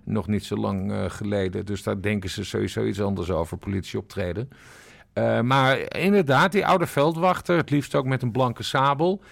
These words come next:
eh, die moet respect afdwingen. En je gaat geen respect afdwingen met een iftar. Je gaat geen respect afdwingen met, met, met,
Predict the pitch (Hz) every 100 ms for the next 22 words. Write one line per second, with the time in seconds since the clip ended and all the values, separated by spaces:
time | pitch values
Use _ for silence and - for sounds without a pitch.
0 | - - - 123 139 156 165 160 139 -
1 | 202 - 165 117 123 135 117 107 90 131
2 | 139 139 - 131 - 185 156 - - 170
3 | - 127 110 156 151 143 143 127 127 -
4 | 165 - 143 117 107 - - 170 165 139
5 | - - 160 147 117 113 151 143 135 135
6 | 123 - 143 - 139 139